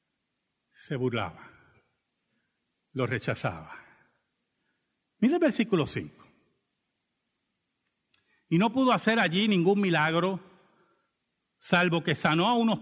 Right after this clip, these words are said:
pocos enfermos, poniendo sobre ellos las manos. Muy importante esto. ¿Cómo interpretar ese versículo correctamente? No hay nada que detenga la soberanía de Dios. ¿Oyó, hermano?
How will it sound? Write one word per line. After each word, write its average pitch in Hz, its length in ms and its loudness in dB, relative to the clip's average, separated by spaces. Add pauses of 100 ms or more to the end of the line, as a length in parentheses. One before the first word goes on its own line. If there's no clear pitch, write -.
pocos 220 380 0
enfermos, 156 840 0 (520)
poniendo 190 460 2
sobre 170 440 0
ellos 180 300 -2 (360)
las 131 200 -2
manos. 95 320 -10 (1500)
Muy 320 160 -4
importante 127 540 -12
esto. - 240 -20 (920)
¿Cómo 311 220 -2
interpretar 165 680 -6
ese 151 240 -6
versículo 113 520 -8
correctamente? 117 840 -10 (720)
No 220 120 2
hay 330 120 2
nada 247 340 0
que 190 80 -2
detenga 165 420 0
la 135 100 -2
soberanía 120 540 -4
de 107 120 -8
Dios. 90 300 -14
¿Oyó, 160 160 -2
hermano? 214 320 -6